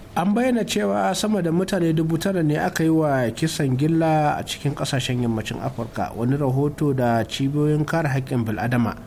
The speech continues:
da ke sanya idanu a kan tashe-tashen hankulan da ake fama da su a yankin Afirka ta Yamma ya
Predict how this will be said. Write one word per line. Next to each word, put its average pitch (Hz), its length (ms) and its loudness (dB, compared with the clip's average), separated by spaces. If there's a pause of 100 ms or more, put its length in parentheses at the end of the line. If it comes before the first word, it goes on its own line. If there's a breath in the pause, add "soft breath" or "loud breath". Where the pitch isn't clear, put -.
(460 loud breath)
da - 80 -4
ke - 160 -6
sanya 147 320 0
idanu 151 640 2
a 120 160 -4
kan 135 640 0
tashe-tashen 135 800 -2
hankulan 156 720 0
da - 160 -4
ake 131 240 -4
fama 156 340 0
da 143 80 0
su 135 220 -6
a 120 80 -2
yankin 131 320 -2
Afirka 131 420 -4
ta 120 140 -4
Yamma 107 320 -2 (480 loud breath)
ya - 180 -2